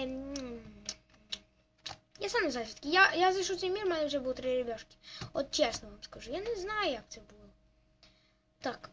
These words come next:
бонусний сундук я не вмикав, waypoint стоїть, давайте ще десь походимо. Так, ми знайшли вже Пікачу, у нас нема покеболів. Ну,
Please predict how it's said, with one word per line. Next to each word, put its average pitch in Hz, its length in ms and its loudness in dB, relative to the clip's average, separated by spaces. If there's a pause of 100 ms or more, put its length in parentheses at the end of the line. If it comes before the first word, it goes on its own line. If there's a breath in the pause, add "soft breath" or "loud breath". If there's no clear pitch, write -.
бонусний 339 360 4
сундук 330 360 -2
я 330 100 2
не 311 120 2
вмикав, 311 520 2
waypoint 285 380 0
стоїть, 349 400 -2
давайте 254 420 -2
ще 349 220 0
десь 403 160 -4
походимо. 277 680 0 (1500 soft breath)
Так, 226 200 -6
ми 269 120 0
знайшли 349 380 2
вже 320 160 2
Пікачу, 330 420 0
у 262 40 2
нас 269 220 -6
нема 285 200 -2
покеболів. 226 640 -6 (1080 soft breath)
Ну, 381 260 -2